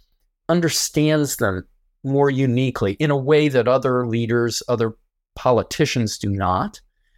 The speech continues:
and is willing to fight for them in a way that other leaders or politicians are not. So there's that kind of, uh, what do I wanna say, kind of an unusually strong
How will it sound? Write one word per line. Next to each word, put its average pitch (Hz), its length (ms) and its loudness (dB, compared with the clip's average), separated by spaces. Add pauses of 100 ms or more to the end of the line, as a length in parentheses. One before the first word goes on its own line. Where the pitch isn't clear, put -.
(300)
and 147 380 2 (120)
is 143 240 0
willing 160 240 2
to 127 80 2
fight 151 400 2
for - 160 -4
them 80 320 -4 (360)
in 143 100 2
a 120 80 2
way 101 300 4
that 107 220 0
other 113 300 2
leaders 98 380 -2
or - 80 -2
politicians 95 800 -2
are 101 100 -2
not. 87 300 -4 (560)
So - 160 -4
there's 123 220 2
that 120 160 2
kind 143 180 0
of, 127 120 0 (1300)
uh, 98 260 -4 (240)
what 127 200 -4
do 123 60 2
I 117 40 2
wanna 110 220 2
say, 101 340 0
kind - 180 -2
of 123 80 -2
an 113 140 -2
unusually 131 600 -2
strong 117 760 0